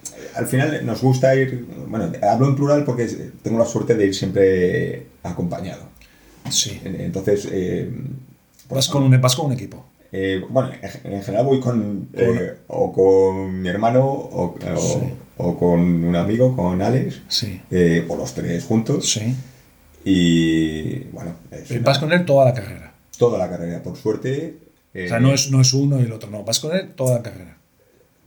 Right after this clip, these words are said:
Speaker 1: Podríamos ir separados,
Speaker 2: Sí.
Speaker 1: porque son pruebas individuales, pero la verdad es que, sobre todo las horas de noche y, y luego las últimas horas de la prueba,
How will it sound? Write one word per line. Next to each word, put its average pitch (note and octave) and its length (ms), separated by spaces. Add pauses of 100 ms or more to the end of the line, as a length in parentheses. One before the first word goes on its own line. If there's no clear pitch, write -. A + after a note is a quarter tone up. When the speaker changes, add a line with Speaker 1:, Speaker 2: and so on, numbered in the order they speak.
(120)
Speaker 1:
Podríamos C3 380
ir B2+ 100
separados, C#3 640
Speaker 2:
Sí. G#2+ 240
Speaker 1:
porque F2+ 180
son F#2 220
pruebas F#2+ 400
individuales, F#2+ 680 (1120)
pero A2+ 160
la A#2 60
verdad C3 120
es - 60 (100)
que, - 100 (240)
sobre F#2 240
todo G#2 120
las G#2+ 160
horas G2 180
de F2+ 80
noche G#2+ 600
y, F2+ 840
y F2 120
luego F#2 320
las F2+ 260
últimas G2 440
horas F#2 160
de F#2 80
la F#2 100
prueba, F#2 280